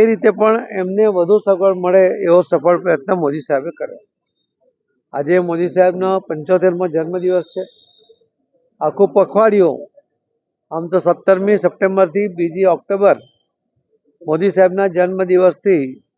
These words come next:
પૂજ્ય મહાત્મા ગાંધીજીની જન્મ જયંતિ અને લાલ બહાદુર શાસ્ત્રીજીની જન્મ જયંતિ અને વચ્ચે પચીસમી સપ્ટેમ્બરે પંડિત દીનદયાળજીની જન્મ જયંતિ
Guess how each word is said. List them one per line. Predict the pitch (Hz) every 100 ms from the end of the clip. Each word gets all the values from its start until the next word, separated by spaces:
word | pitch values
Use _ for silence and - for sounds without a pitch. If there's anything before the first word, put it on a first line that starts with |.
| _ _ _ _ _ _
પૂજ્ય | 165 151 196 190
મહાત્મા | 175 170 180 202 190
ગાંધીજીની | 170 170 180 185 190 202 202 196
જન્મ | 156 160 185 185
જયંતિ | 180 175 160 196
અને | 190 185
લાલ | 160 165
બહાદુર | 170 175 180 190
શાસ્ત્રીજીની | 175 170 156 - 196 190 190 165
જન્મ | 165 175
જયંતિ | 175 180 175 170 135 - _ _ _ _ _ _ _ _ _
અને | 156 175
વચ્ચે | 180 160 - 196
પચીસમી | 180 - 190 185 196
સપ્ટેમ્બરે | 185 156 165 185 190 196
પંડિત | - 165 180 165
દીનદયાળજીની | 175 185 196 190 180 196 196
જન્મ | 180 175 175
જયંતિ | 165 160 -